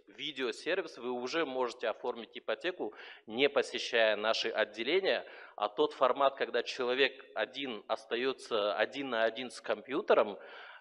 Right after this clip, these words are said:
э, не получая дополнительной консультации, мы к этому все-таки решили подойти осторожно, изучить клиентский опыт, потому что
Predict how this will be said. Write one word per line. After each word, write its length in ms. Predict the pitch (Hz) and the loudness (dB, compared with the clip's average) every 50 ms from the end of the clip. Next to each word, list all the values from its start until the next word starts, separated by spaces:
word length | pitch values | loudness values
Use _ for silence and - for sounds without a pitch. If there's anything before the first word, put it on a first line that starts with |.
| _ - | _ -8
э, 320 | - 95 101 104 104 101 104 | -4 -2 2 2 2 2 2
не 160 | 131 147 147 | 2 0 0
получая 540 | 147 139 127 127 127 - - 131 131 120 107 | 2 2 0 0 0 2 4 6 6 6 6
дополнительной 580 | 117 117 117 123 120 117 123 120 - 120 113 | 4 2 4 4 4 4 2 -2 -4 -4 -2
консультации, 680 | - - 110 101 - 123 113 - 160 220 - - - 131 | 0 0 -2 -2 -4 -4 2 4 4 4 4 2 -2 -6
мы 140 | 113 120 107 | -4 -4 -2
к 80 | - | 0
этому 280 | 135 127 - 127 120 113 | 0 0 0 -2 -4 -4
все-таки 340 | - - 120 - - 120 113 | -4 -4 -6 -6 -6 -10 -8
решили 320 | 110 - - 127 117 113 | -8 -8 -8 -8 -8 -4
подойти 420 | - 117 110 113 110 110 - 117 117 | -4 -2 0 0 -2 -4 -4 -4 -2
осторожно, 680 | 98 107 - - - 113 110 139 - - - 135 127 117 | -2 -2 -2 -2 -4 -2 -2 -2 -2 -2 -4 -6 -6 -6
изучить 360 | 107 113 117 - - 123 - | -8 -10 -12 -12 -12 -12 -14
клиентский 540 | - - 113 113 120 120 110 - - - 123 | -12 -10 -6 -4 -4 -4 -4 -6 -8 -4 -2
опыт, 280 | 135 165 - - - - | -2 -2 -2 -4 -8 -8
потому 300 | - - 120 107 113 117 | -6 -6 -4 -4 -4 -6
что 300 | - - 120 104 98 | -4 -2 0 0 0